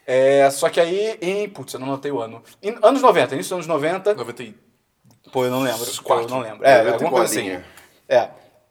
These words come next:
Speaker 1: Ele rola uma treta e ele é acusado de ter assassinado a ex-mulher dele e o,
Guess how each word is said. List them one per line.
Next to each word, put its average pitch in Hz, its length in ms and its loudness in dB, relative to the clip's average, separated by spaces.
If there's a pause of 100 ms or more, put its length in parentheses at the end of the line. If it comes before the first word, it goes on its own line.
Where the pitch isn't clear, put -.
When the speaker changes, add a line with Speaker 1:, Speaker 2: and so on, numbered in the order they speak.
Speaker 1:
Ele 160 720 0 (280)
rola 156 180 6
uma 160 120 4
treta 196 320 4
e 185 80 4
ele 180 120 4
é - 20 8
acusado 160 440 2
de 147 60 -12
ter 170 60 -2
assassinado 151 520 -2
a 143 80 6
ex-mulher 147 440 -2
dele 175 420 -2
e 185 380 -4
o, 392 460 -2